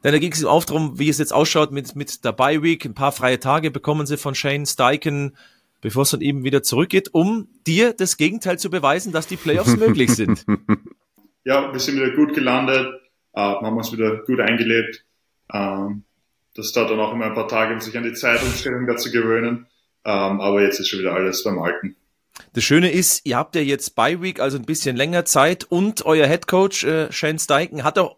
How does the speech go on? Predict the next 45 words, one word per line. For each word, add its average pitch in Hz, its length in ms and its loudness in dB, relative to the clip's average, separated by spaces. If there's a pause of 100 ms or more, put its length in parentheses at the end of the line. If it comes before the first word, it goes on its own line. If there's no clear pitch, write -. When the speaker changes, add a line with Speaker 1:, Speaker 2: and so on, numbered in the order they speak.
(100)
Speaker 1:
ein 151 100 -12
bisschen, 175 500 0 (340)
bisschen 123 500 0
freigegeben. 107 720 -4
Ich 110 100 -10
meine, 123 180 -4
abschalten 139 480 0
in 135 120 -8
der 127 100 -2
Saison 123 280 -4
ist, 127 100 -6
glaub 127 140 -2
ich, 123 100 -2
schwierig, 135 300 0
aber 131 100 0
ihr 143 40 4
habt 135 120 0
ein 127 60 -14
bisschen 156 280 0
Freizeit 107 440 0
bekommen. 98 420 -4 (880)
Speaker 3:
Ja, 165 220 2
genau. 131 340 0
Also 117 220 -4
wir 117 100 -6
haben 113 260 -6
jetzt 110 140 -8
eben 113 160 -4
Freizeit 127 420 0
bekommen. 123 600 -2 (340)
Ähm, 104 540 0 (760)
ganz 135 340 0
frei 123 400 2
bekommen 120 220 -2
wir 113 80 -2
natürlich 113 240 -4
nicht. 120 360 -4
Äh, 113 40 -4
man 98 380 0
muss 104 140 -6
immer 110 180 0
noch 110 140 0
seine 107 300 -2
Workouts 113 440 2
machen, 110 600 -2